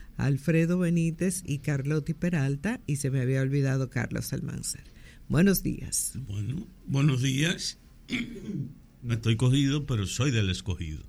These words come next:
Speaker 1: Ujú.
Speaker 2: Aunque octubre está lejos todavía. <laughs>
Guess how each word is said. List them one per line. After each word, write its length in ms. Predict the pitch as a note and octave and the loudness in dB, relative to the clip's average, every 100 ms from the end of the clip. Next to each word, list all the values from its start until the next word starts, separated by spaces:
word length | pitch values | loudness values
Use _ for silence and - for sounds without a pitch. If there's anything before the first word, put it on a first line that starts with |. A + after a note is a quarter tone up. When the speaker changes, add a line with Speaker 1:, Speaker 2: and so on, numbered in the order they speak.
| - - | -16 -6
Speaker 1:
Ujú. 720 | D#3+ E3+ F3 E3+ D3+ G#3 D4+ | -2 0 2 2 2 2 0
Speaker 2:
Aunque 640 | F2+ - F#2+ F2+ F2+ A#1+ - - - - - - - - - - - | -2 -2 0 0 -2 -4 -10 -16 -20 -20 -20 -20 -20 -20 -20 -16 -10
octubre 400 | F#2 A2 B2+ C3+ | -6 -4 -4 -4
está 160 | C3+ | -4
lejos 320 | A#2 B2+ F#2+ D#2 | -4 -4 -4 -6
todavía. 440 | E2+ E2+ G#2+ - - - - - - - - - - - - | -8 -8 -8 -10 -14 -18 -20 -20 -20 -20 -20 -18 -18 -14 -4
<laughs> 880 | - - F#3 F#3 F3 D#3 - - | -4 0 0 0 -4 -6 -6 -10